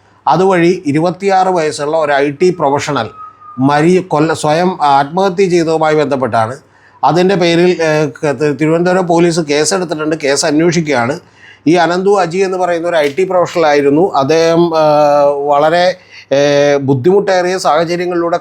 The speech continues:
കടന്നുപോയതാണ് എന്നുള്ളത് അദ്ദേഹത്തിൻ്റെ ഏറ്റവും ഒടുവിലത്തെ വീഡിയോ കണ്ടാൽ മനസ്സിലാവും.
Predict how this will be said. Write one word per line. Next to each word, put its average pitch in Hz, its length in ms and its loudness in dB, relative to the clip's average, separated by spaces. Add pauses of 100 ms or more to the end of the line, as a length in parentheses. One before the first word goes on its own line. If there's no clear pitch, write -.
കടന്നുപോയതാണ് 165 720 2
എന്നുള്ളത് 151 520 0
അദ്ദേഹത്തിൻ്റെ 156 480 0
ഏറ്റവും 165 320 -2
ഒടുവിലത്തെ 165 420 -4
വീഡിയോ 151 360 2
കണ്ടാൽ 165 200 2
മനസ്സിലാവും. 135 800 -4